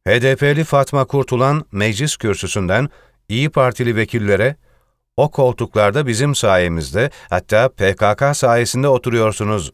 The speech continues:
demesine rağmen, İyi Partililerden tek bir ses çıkmaması, parti tarihinin kara bir lekesi olarak kalacaktır. Tüm bu olup bitene rağmen İyi Partili yöneticiler,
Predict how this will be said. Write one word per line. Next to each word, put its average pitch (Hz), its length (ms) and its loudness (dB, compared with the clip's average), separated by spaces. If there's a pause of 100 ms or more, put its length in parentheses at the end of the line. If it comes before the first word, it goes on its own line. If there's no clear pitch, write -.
(140)
demesine 107 440 0
rağmen, 101 400 0 (440)
İyi 139 200 -2
Partililerden 113 880 0 (420)
tek 156 280 -2
bir 113 80 -2
ses 110 280 -2
çıkmaması, 123 720 -2 (340)
parti 107 360 0
tarihinin 123 640 0
kara 131 380 0
bir 131 80 -2
lekesi 123 360 -2
olarak 92 320 2
kalacaktır. 90 640 -4 (580)
Tüm 165 280 2
bu 147 140 0 (120)
olup 143 240 -2
bitene 123 380 0
rağmen 107 440 0
İyi 135 220 -2
Partili 110 420 0
yöneticiler, 98 800 -2